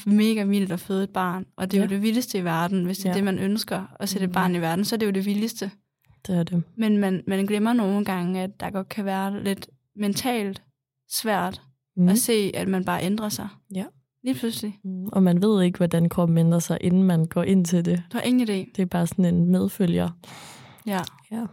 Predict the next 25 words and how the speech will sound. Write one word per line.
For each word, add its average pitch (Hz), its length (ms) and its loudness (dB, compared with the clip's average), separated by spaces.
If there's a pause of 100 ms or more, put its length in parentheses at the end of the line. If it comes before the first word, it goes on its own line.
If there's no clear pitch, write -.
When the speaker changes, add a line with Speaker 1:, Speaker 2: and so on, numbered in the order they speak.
(140)
Speaker 1:
Så - 140 -20
det 226 120 -2
synes 214 140 -4
jeg 196 80 -4
var 180 80 -8
fedt. - 260 -12 (180)
Speaker 2:
Mhm. 180 280 -10 (380)
Speaker 1:
Ja, 170 160 -4 (220)
og 202 120 -4
så 208 80 -2
at 208 100 -6
alt 196 200 0
ikke 185 140 -2
skulle - 200 -8
være 151 160 -2
sådan 165 380 -4
et 180 80 -6
handicap, 196 600 -4
men 185 140 -4
at 180 100 -4
det - 100 -10
netop 196 300 -2
bare 156 180 -6
var 180 240 -6
udfordringer. 190 680 -8